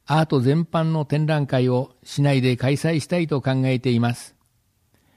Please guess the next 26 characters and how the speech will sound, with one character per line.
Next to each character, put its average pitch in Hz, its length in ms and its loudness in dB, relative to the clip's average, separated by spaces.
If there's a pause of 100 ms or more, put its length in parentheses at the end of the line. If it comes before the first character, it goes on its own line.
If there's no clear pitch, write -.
(360)
多 196 180 4
く - 120 0
の 135 140 4
人 143 240 0
に 110 200 0 (480)
ア 139 140 2
ー 123 40 2
ト 120 200 0
を 117 80 2
身 120 120 2
近 156 200 -2
に 175 120 0
楽 156 220 0
し 190 140 -2
ん 175 100 2
で 151 100 0
も 127 120 2
ら 131 120 2
え 151 80 4
る 147 120 -2
会 139 240 0
と 135 100 -6
な 127 120 2
る 123 100 0
よ 143 300 0
う - 40 -20